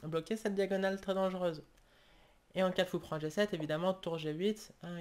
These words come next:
et là c'est les noirs qui gagneraient du matériel. Non seulement il y aurait cavalier prend C quatre, mais en plus même des,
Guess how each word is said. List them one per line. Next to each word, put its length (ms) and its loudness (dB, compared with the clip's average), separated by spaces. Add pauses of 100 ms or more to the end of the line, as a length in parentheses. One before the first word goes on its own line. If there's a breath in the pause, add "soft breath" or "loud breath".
(220)
et 60 -8
là 140 -2
c'est 120 -14
les 100 -4
noirs 280 0
qui 100 -20
gagneraient 380 -4
du 100 -2
matériel. 520 -4 (1120 soft breath)
Non 80 -8
seulement 260 -4
il 80 -2
y 20 -2
aurait 140 -2
cavalier 260 0
prend 180 -8
C 160 -8
quatre, 280 0
mais 60 -4
en 80 -2
plus 300 -10
même 220 -4
des, 140 -8